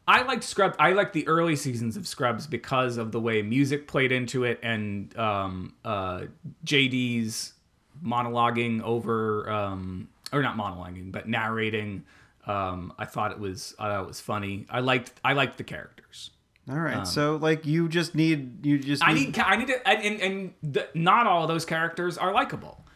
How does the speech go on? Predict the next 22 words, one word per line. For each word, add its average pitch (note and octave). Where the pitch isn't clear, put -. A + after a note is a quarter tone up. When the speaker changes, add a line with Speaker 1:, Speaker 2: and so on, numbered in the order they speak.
Speaker 2:
Yeah, C3+
the B2+
Speaker 1:
Um, B2
but A2+
Speaker 2:
janitor's D#3
Speaker 1:
the D3
Speaker 2:
a C#3
fucking C#3+
asshole. C3
Speaker 1:
But E3+
the F#3
unlikable F#3+
characters, D3
I C3+
liked C#3+
the D3+
way B2+
in B2
which C#3+
they B2+
were C#3+
unlikable A2